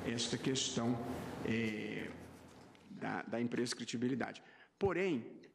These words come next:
há uma outra distinção que o eminente relator faz, que eu considero muito importante para o caso brasileiro, é que é a ausência de anistia válida concedida na Argentina.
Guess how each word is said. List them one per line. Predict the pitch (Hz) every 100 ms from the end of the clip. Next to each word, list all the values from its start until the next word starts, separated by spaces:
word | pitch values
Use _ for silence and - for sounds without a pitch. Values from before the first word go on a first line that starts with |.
| - - - _ _ _ - - _ _ _ _ _ -
há | 131 127 127 120 -
uma | 135 139
outra | 175 196
distinção | 165 165 - 160 - 123 117
que | 123
o |
eminente | 117 131 -
relator | 160 135 120 120
faz, | 110 - 143 143
que | 156
eu |
considero | 147 131 143 123
muito | 160 190
importante | 180 160 151 147
para | - 151
o |
caso | - 123 120
brasileiro, | 127 139 160 139 143 - - _ -
é |
que | 156 - 175
é | 165
a | -
ausência | 170 160 131 151 175 180 175
de | 175
anistia | 175 170 - - 233 220
válida | 110 107 101 95 - 82 - _ _ _ _ -
concedida | 127 120 123 101 113 113 120 -
na | 110 110 110 117 - - _ -
Argentina. | 113 107 127 135 - 98 98